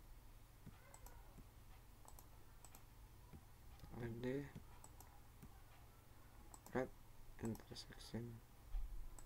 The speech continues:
Oh, nggak mau dua. Duplikat. Red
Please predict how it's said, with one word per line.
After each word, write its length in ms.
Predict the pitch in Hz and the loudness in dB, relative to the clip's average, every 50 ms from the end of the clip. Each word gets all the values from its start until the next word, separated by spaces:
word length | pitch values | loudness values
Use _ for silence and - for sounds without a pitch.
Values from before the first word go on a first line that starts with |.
| - - - - - - - - - | -4 -4 -6 -6 -6 -4 -2 0 2
Oh, 220 | - 123 127 123 117 | 4 6 6 8 10
nggak 140 | 117 110 110 | 10 12 12
mau 180 | 113 110 110 | 12 12 12
dua. 480 | 107 107 113 110 113 117 123 127 127 123 - - - - - 113 110 - - - - - - - - - - - - - - - - - - - - - - - - - - - - - - - - - - - - - - - - - - - - - - - - - - - - - - - - - - | 12 10 10 10 10 12 12 12 12 10 8 6 2 -2 -2 -2 -2 -4 -6 -8 -8 -8 -8 -8 -8 -8 -8 -6 -8 -8 -8 -8 -8 -8 -8 -6 -6 -6 -6 -6 -6 -8 -8 -6 -6 -6 -8 -8 -8 -6 -6 -6 -8 -8 -8 -8 -6 -6 -6 -6 -6 -8 -8 -8 -6 -6 -4 -4 -4 -4 -4 -4 -4 0 0
Duplikat. 800 | 95 - - - 120 120 113 - - - - - 127 127 131 - - - - - - - - - - - - - - - - - - - - - - - - - - - - - - - - - - - - - - - - - - - - - - | 0 0 4 6 6 6 6 4 0 6 12 12 12 12 12 12 8 0 -6 -6 -6 -6 -6 -6 -6 -8 -8 -10 -10 -10 -10 -10 -10 -10 -10 -10 -10 -10 -10 -10 -10 -10 -10 -10 -10 -8 -8 -8 -8 -8 -8 -8 -10 -10 -10 -10 -8 -8 -6 2 8
Red 200 | 113 113 113 110 | 10 10 10 8